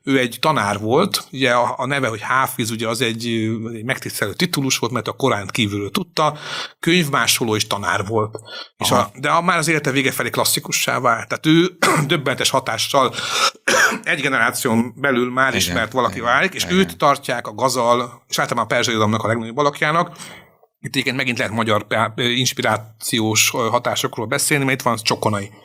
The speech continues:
Speaker 1: Csak-, Csokonainak a Háfiz sírhalma című verse, ugye ez egy ilyen, valahol az antik kardal, a görög dráma kardalának és a perzsai irodalomnak egy furcsa hibridje. <clears throat> Csokonai maga is ugye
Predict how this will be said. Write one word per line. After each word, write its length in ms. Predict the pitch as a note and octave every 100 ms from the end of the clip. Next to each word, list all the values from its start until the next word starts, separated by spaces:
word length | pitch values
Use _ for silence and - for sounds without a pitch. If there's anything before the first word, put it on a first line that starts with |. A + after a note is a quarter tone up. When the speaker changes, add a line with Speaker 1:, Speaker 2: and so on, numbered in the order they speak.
| _ _ _ _ _ _ _
Speaker 1:
Csak-, 360 | A2+ D#3+ F3 C#3+
Csokonainak 480 | - - C3+ B2+
a 60 | -
Háfiz 520 | - D3 D3+ D3 B2
sírhalma 800 | - - C#3+ C3+ B2 A#2+ A#2 A2+
című 400 | A2 - B2 G#2+
verse, 640 | G#2+ A#2+ B2+ - D#3 D#3+ D#3+ - - - -
ugye 260 | - A#2 C3+
ez 160 | C#3
egy 160 | C#3 B2+
ilyen, 520 | C#3 C3+ C3+ C3+ C3+
valahol 360 | A#2+ F#3+ C#3 C#3+
az 140 | B2+
antik 400 | D#3 D3+ D3 - -
kardal, 720 | - D#3 D3 C3 G2+ A#2 E3+ D#3+ -
a 40 |
görög 500 | A#2 D3 A2+ C#3+ B2+
dráma 380 | A#2 C#3+ B2+ A2+
kardalának 800 | - D3 B2+ B2 A#2+ A#2+ B2 -
és 140 | B2
a 60 | A#2+
perzsai 320 | C3 B2+ A#2
irodalomnak 360 | A#2+ A#2 A#2+
egy 80 | A2
furcsa 360 | - D3+ D3 B2+
hibridje. 580 | B2+ B2+ A2 A2 D#3+ F3 - - - - - - -
<clears throat> 280 | - -
Csokonai 400 | D3+ G3 F3 D3+
maga 260 | C#3+ E3+ D3
is 200 | B2+ -
ugye 340 | C3 B2+ B2